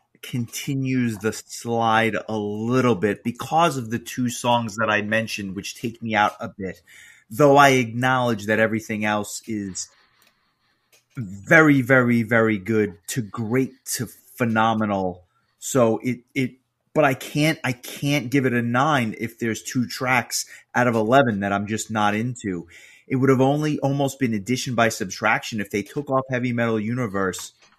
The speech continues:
and if they took off, uh, Short as Hell, the album would have probably been a nine point five or maybe even a ten for me. But they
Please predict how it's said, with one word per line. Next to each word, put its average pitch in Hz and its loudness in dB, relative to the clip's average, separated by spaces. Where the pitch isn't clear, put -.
and 117 -4
if 113 -6
they 113 0
took 143 -6
off, 127 2
uh, 110 2
Short 120 -4
as 104 -6
Hell, 123 0
the 120 2
album 135 6
would 127 2
have - -4
probably 131 2
been 127 -2
a 113 -2
nine 113 -2
point 120 -8
five 127 0
or - -10
maybe 110 -2
even 139 -2
a 113 -4
ten 143 -8
for 135 -6
me. 101 -2
But 135 -2
they 127 4